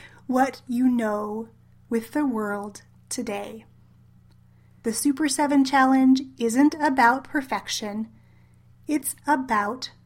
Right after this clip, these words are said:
progress. It's about taking action no matter how messy. It's about learning and being part of a community where we support one another and cheer each other on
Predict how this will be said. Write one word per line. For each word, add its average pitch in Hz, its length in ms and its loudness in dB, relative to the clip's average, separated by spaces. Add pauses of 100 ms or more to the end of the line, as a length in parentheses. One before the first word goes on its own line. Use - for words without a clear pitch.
(140)
progress. - 800 -6 (1000)
It's 262 180 -2
about 254 300 4
taking 302 420 2
action 262 640 0
no 269 220 4
matter 285 500 2 (160)
how 226 520 0 (180)
messy. 220 520 -8 (720)
It's 262 200 0
about 254 580 4
learning 285 680 4 (120)
and 226 220 2
being 240 300 2
part 233 340 0
of 277 100 2
a - 60 -4
community 220 720 2 (340)
where 277 180 4
we 269 160 8
support 285 800 -2
one 240 220 0
another 208 520 -2 (920)
and 240 180 0
cheer 311 400 0
each 285 220 0
other 247 280 0
on 214 380 -2